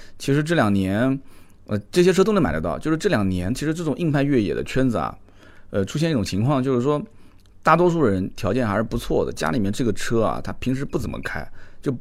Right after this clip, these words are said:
嗯，吉姆尼可能有的时候偶尔开个代代步，L C七六其实像这种车主，我知道很多身边肯定都不止拥有两台以上的。啊，吉姆尼现在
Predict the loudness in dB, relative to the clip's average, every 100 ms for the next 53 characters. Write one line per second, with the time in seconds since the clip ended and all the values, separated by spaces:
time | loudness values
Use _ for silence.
0 | -8 -6 -6 2 6 8 8 6 4 4
1 | 4 2 2 2 2 4 2 0 -4 -2
2 | 0 0 -2 -6 -2 2 4 2 0 4
3 | 6 6 4 -2 -2 0 -2 -2 -4 -2
4 | 0 0 0 0 -2 -2 -2 -2 -2 0
5 | 0 2 2 2 -2 -8 -8 -8 -6 -2
6 | 0 0 0 -2 -4 -4 -2 0 0 -2
7 | -4 -4 -4 -4 -6 -10 -14 -12 -4 0
8 | 2 2 0 0 0 -2